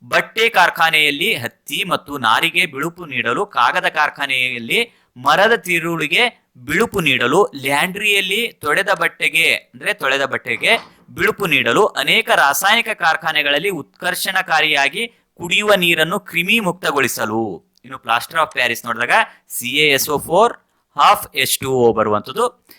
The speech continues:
ಇದರ ಉಪಯೋಗಗಳು, plaster of Paris ಅನ್ನು ಆಟಿಕೆಗಳ ತಯಾರಿಕೆ, ಅಲಂಕಾರಿಕ ವಸ್ತುಗಳಲ್ಲಿ ಮತ್ತು ನುಣುಪಾದ ಮೇಲ್ಮೈ ನಿರ್ಮಿಸಲು ಉಪಯೋಗಿಸುತ್ತಾರೆ. ಸಾರರಿಕ್ತ ಆಮ್ಲ ಮತ್ತು ದುರ್ಬಲ ಆಮ್ಲಗಳು ಹೇಗೆ ಭಿನ್ನವಾಗಿವೆ?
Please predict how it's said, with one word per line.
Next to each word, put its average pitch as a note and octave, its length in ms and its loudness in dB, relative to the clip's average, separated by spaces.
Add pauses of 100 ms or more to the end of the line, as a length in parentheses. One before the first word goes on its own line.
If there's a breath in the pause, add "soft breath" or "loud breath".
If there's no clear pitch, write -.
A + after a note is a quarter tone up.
(200 soft breath)
ಇದರ E3 100 0
ಉಪಯೋಗಗಳು, G3 840 4
plaster F3 520 2
of - 60 -12
Paris F#3 380 2
ಅನ್ನು F3+ 380 -6
ಆಟಿಕೆಗಳ G3+ 640 2
ತಯಾರಿಕೆ, C#3 600 0
ಅಲಂಕಾರಿಕ F#3 840 -2
ವಸ್ತುಗಳಲ್ಲಿ D3 680 -2
ಮತ್ತು G3 380 -4
ನುಣುಪಾದ E3+ 580 -2
ಮೇಲ್ಮೈ F#3+ 640 0
ನಿರ್ಮಿಸಲು E3+ 840 -2
ಉಪಯೋಗಿಸುತ್ತಾರೆ. F#3+ 1000 -2 (1800 loud breath)
ಸಾರರಿಕ್ತ A3 720 6
ಆಮ್ಲ F3+ 320 8
ಮತ್ತು F3 320 0
ದುರ್ಬಲ D#3+ 340 2
ಆಮ್ಲಗಳು D3+ 400 4
ಹೇಗೆ F3 340 -2
ಭಿನ್ನವಾಗಿವೆ? C3+ 640 0